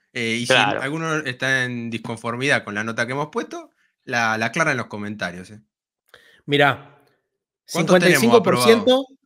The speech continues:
Speaker 3: cincuenta y cinco por ciento aprobado, cuarenta y cinco por ciento desaprobado.
Speaker 1: ¿Cómo sacaste ese porcentaje?
Speaker 3: Horrible. <laughs>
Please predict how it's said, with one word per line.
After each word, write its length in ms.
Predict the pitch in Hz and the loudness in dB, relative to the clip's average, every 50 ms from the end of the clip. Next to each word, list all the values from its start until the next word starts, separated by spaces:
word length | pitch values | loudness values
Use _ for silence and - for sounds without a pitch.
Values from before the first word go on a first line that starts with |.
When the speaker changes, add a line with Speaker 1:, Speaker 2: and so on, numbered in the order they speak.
| _ _ _ _ | _ _ _ _
Speaker 3:
cincuenta 400 | - - 175 - 196 190 196 185 | -8 -6 -2 0 0 2 2 2
y 40 | 175 | 2
cinco 260 | - 220 220 220 220 | 2 4 4 4 4
por 120 | 185 175 175 | 4 2 2
ciento 180 | 214 202 208 | 2 2 2
aprobado, 640 | 202 208 180 175 175 196 214 226 233 254 254 - - _ _ _ _ _ _ _ _ _ - | 0 2 4 4 6 6 6 6 4 2 -2 -6 -16 _ _ _ _ _ _ _ _ _ 2
cuarenta 260 | 190 175 180 175 185 | 4 4 4 4 2
y 40 | 180 | -2
cinco 200 | - 220 214 190 | -2 -2 0 0
por 140 | 190 175 | 0 -2
ciento 180 | - 196 190 196 | -2 -4 -4 -4
desaprobado. 540 | 185 - 175 131 123 110 104 101 95 - _ _ _ _ _ _ _ _ _ | -4 -4 -6 -8 -6 -6 -6 -8 -10 -14 _ _ _ _ _ _ _ _ _
Speaker 1:
¿Cómo 180 | - 151 175 | -16 -14 -12
sacaste 380 | 160 - 110 - 92 90 - 87 | -10 -10 -8 -8 -8 -10 -10 -14
ese 100 | 82 90 | -18 -18
porcentaje? 580 | 90 90 95 98 95 - 85 - - 87 82 _ _ _ _ _ _ _ _ _ _ _ _ _ _ _ _ _ _ _ _ _ | -16 -16 -16 -16 -14 -14 -16 -16 -16 -20 -20 _ _ _ _ _ _ _ _ _ _ _ _ _ _ _ _ _ _ _ _ _
Speaker 3:
Horrible. 680 | - 170 160 160 156 143 135 113 101 - - - _ _ | 0 2 4 4 4 2 0 -2 -4 -8 -12 -18 _ _
<laughs> 60 | - | -6